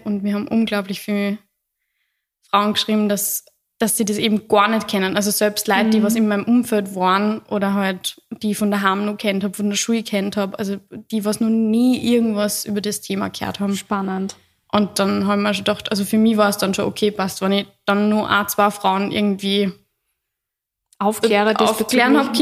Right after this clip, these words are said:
Speaker 1: können, dass
Speaker 2: Mhm.
Speaker 1: sowas überhaupt gibt oder die dann halt offener mit, mit dem Ganzen umgängen“, beziehungsweise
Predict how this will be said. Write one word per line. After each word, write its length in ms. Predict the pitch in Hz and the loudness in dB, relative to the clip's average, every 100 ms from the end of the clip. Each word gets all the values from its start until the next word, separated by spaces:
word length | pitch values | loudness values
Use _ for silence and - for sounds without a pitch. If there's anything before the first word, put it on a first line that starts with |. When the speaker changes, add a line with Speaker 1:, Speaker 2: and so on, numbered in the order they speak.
| 226 | 4
Speaker 1:
können, 100 | 226 | 4
dass 140 | 247 | 2
Speaker 2:
Mhm. 40 | |
Speaker 1:
sowas 220 | 247 240 240 | 2 0 2
überhaupt 520 | 240 226 208 - - | 0 2 0 -4 -2
gibt 260 | 277 285 226 | -2 0 -2
oder 160 | 226 | 0
die 160 | 220 226 | -2 -2
dann 200 | 240 240 | 0 2
halt 240 | 240 - | 0 -2
offener 480 | - 233 233 240 233 | -2 -4 -2 0 0
mit, 340 | 226 226 - | 0 -4 -6
mit 220 | - 220 220 | -4 -2 0
dem 100 | 214 | 0
Ganzen 360 | 202 202 - | 0 -2 0
umgängen“, 720 | 214 247 247 208 208 208 208 208 | 2 4 4 2 2 2 0 -2
beziehungsweise 960 | 190 - 214 208 202 185 190 190 190 | -6 0 2 2 2 0 2 0 -2